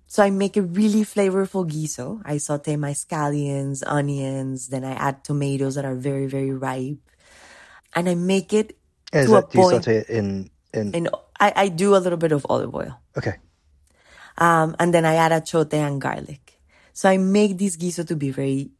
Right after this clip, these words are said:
Speaker 1: jammy. You know, I want it to be
Speaker 2: Mm.
Speaker 1: super flavorful, almost a bit caramelized, because that's the base of the soup. That's what flavors
Speaker 2: Yeah,
Speaker 1: it,
Speaker 2: okay,
Speaker 1: you
Speaker 2: okay.
Speaker 1: know?
Speaker 2: So you really cook that down. You take, I
Speaker 1: I really
Speaker 2: love,
Speaker 1: cook
Speaker 2: I
Speaker 1: it down.
Speaker 2: love cooking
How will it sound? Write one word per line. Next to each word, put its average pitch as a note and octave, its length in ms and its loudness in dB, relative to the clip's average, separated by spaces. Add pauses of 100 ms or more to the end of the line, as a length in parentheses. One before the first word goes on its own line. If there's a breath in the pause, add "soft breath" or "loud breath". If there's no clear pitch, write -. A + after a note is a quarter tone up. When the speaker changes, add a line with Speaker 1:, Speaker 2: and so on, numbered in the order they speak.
(120)
Speaker 1:
jammy. B2+ 680 -4
You D3 100 -6
know, C#3+ 120 -4
I C#3+ 100 -2
want C#3 240 -4
it C#3+ 100 -6
to A#2 100 -4
be A#2+ 80 0
Speaker 2:
Mm. B2+ 440 -2 (160)
Speaker 1:
super G3 500 0
flavorful, E3 720 0
almost F3 480 2
a F3 60 -2
bit D3+ 220 -2
caramelized, C3+ 680 -6
because D3+ 220 -6
that's D#3 220 -2
the D#3 100 -2
base F3 380 -2
of D#3+ 100 -10
the C3+ 80 -6
soup. - 320 -8
That's C#3 320 -6
what D3 160 -2
flavors G2 220 0 (200)
Speaker 2:
Yeah, F#2 120 -8
Speaker 1:
it, G2 40 -6
Speaker 2:
okay, G2+ 140 -4
Speaker 1:
you F#2 40 -2
Speaker 2:
okay. - 100 -6
Speaker 1:
know? G2 60 -4
Speaker 2:
So A#2 120 -2
you G#2+ 160 2
really G#2 460 2
cook - 240 -6
that F#2+ 180 0
down. F2+ 340 0
You F2 80 -10
take, - 180 -12 (760 loud breath)
I A#2+ 60 0
Speaker 1:
I A#2+ 40 4
really A#2+ 120 4
Speaker 2:
love, G2+ 360 6
Speaker 1:
cook - 120 -2
Speaker 2:
I G#2+ 80 0
Speaker 1:
it G2+ 80 0
down. - 0 - (200)
Speaker 2:
love F2+ 320 -2
cooking E2+ 640 -10